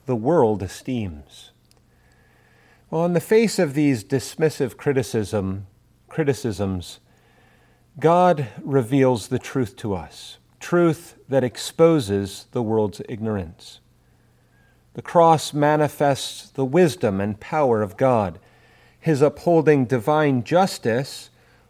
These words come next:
while granting mercy and securing the salvation of his people.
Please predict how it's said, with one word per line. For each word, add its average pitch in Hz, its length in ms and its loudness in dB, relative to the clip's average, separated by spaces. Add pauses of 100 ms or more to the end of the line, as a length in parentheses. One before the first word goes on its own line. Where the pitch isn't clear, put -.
while 135 560 4
granting 143 600 0
mercy 147 540 -2 (400)
and 139 200 -2
securing 143 600 0
the 113 100 0
salvation 117 600 -4
of 110 80 -2
his 98 140 -8
people. 98 480 -8